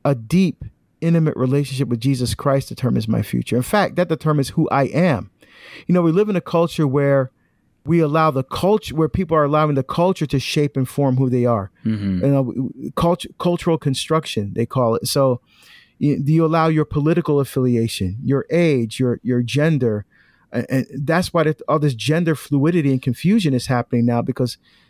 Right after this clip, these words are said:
Speaker 1: people are turning away from God and trying to turn toward the self to find meaning.
Speaker 2: Hmm.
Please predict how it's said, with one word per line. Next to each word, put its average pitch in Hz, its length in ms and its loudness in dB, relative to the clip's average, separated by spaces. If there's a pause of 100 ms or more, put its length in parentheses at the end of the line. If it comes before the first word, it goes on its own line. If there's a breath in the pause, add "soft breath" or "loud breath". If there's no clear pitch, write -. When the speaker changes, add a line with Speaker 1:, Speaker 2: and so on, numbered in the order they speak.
Speaker 1:
people 160 280 0
are 143 60 0
turning 165 340 0
away 143 200 2
from 135 220 -2
God 151 320 2
and 123 100 -2
trying 139 220 0
to 127 80 0
turn 139 260 0
toward 139 280 -2
the 120 60 -2
self 160 340 -2
to 131 80 -4
find 123 320 0
meaning. 127 340 2 (240 soft breath)
Speaker 2:
Hmm. 113 140 -4